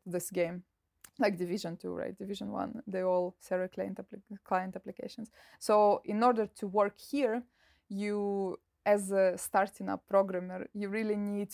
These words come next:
to know, uh, even the basic idea of how, uh, multi-threading works in the code. So what it means is that, uh, in a regular g-,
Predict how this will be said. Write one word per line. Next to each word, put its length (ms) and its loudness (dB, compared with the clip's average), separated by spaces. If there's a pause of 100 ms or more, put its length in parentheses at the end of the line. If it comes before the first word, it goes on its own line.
(160)
to 120 -6
know, 680 0 (440)
uh, 60 -10 (460)
even 240 4
the 80 2
basic 380 0
idea 360 -2 (380)
of 320 6 (160)
how, 560 2 (440)
uh, 540 -4 (240)
multi-threading 760 0
works 640 -2 (460)
in 160 0
the 60 0
code. 420 2 (160)
So 180 2
what 380 0
it 120 -4
means 300 -2
is 200 -4
that, 300 2 (100)
uh, 260 -4 (600)
in 140 -2
a 60 2
regular 320 2
g-, 240 -8